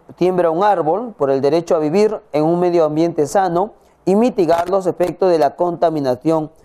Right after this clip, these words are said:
ambiental. Van a sembrar árboles en la ribera del río, entrada a la provincia de Techura, zona del mercado, central, provincia de Techura,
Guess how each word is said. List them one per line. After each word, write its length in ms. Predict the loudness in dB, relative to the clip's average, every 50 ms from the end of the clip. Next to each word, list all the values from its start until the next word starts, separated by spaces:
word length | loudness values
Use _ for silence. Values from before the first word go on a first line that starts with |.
| _ _ _ -4
ambiental. 640 | -2 -2 -2 -2 -2 -2 -2 -2 -2 -4 -4 -4 -2
Van 120 | -2 -2
a 80 | -2 -2
sembrar 420 | -4 -2 0 0 0 0 0 -2
árboles 520 | -2 0 0 0 0 0 0 0 0 -2 -2 -8 _ _ _ _ _ -2
en 160 | 0 0 2
la 100 | 2 0
ribera 340 | 2 0 0 2 2 2 2
del 120 | 0 0
río, 280 | 0 0 2 2 2 2
entrada 320 | 0 -2 0 2 2 2
a 20 | 4
la 120 | 2 0
provincia 320 | 0 -2 -4 -4 -4 -4 -4
de 100 | -4 -4
Techura, 480 | -2 0 0 2 2 0 -2 -4 -14 -20 _ _ _ _ _
zona 260 | -4 -2 0 0 0
del 100 | 0 0
mercado, 500 | 0 -2 -2 0 2 2 2 2 2 -2
central, 580 | -2 -4 -4 -4 -4 -2 0 0 0 0 -4 -4
provincia 400 | -2 0 0 0 0 -2 -2 -2
de 120 | -2 -4
Techura, 480 | -2 0 0 2 2 2 0 -2 -4